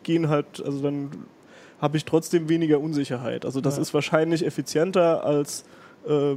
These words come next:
Speaker 1: mit so einer Intuition
Speaker 2: Ja, okay.
Speaker 1: von einem
Speaker 2: Mhm.
Speaker 1: neuronalen Netz zu arbeiten, bei der ich vielleicht auch gar nicht so genau weiß,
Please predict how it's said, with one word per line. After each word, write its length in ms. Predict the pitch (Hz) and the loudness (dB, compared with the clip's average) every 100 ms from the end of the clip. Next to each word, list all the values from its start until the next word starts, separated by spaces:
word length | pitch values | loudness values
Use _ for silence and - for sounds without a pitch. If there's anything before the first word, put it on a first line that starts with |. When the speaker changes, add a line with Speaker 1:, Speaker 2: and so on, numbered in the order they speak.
| 147 | -4
Speaker 1:
mit 120 | 139 | -6
so 80 | 147 | -4
einer 160 | 143 | -4
Intuition 840 | - 151 151 139 - 151 190 202 202 | -4 -4 -2 -2 0 2 4 2 0
Speaker 2:
Ja, 40 | |
okay. 60 | 190 | -4
Speaker 1:
von 100 | 165 | -4
einem 100 | 160 | -2
Speaker 2:
Mhm. 40 | |
Speaker 1:
neuronalen 460 | 156 156 156 151 151 | 0 0 2 0 2
Netz 240 | 160 - | 0 0
zu 120 | - - | -2 0
arbeiten, 600 | 156 175 170 170 170 156 | 2 2 2 0 0 -4
bei 80 | |
der 180 | 151 156 | 0 2
ich 120 | 165 - | 2 0
vielleicht 320 | 160 165 160 | -2 -2 -4
auch 80 | 156 | -2
gar 160 | 156 | 0
nicht 100 | 160 | 0
so 100 | 160 | -4
genau 360 | 156 151 151 151 | -2 -2 0 0
weiß, 420 | 147 147 151 - | 0 0 -2 -6